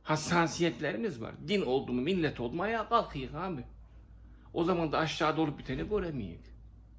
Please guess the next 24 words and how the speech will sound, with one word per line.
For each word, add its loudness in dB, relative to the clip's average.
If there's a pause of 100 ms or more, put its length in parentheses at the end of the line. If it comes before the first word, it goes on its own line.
(480)
He. 0 (1000)
Raif 0
abi, -2
şey 0
soracağım. -2
Ben 2
seni 2
bunun 0
için -4
anlamadım 0
ya. -8 (420)
Sen 4
yine 6
siyasete 0
soktun -2
beni -6
ya. -10 (1900)
Gözünü 4
sevdiğim, 0
sen -2
bu 2
yasakları 0
anladın -2
mı? -8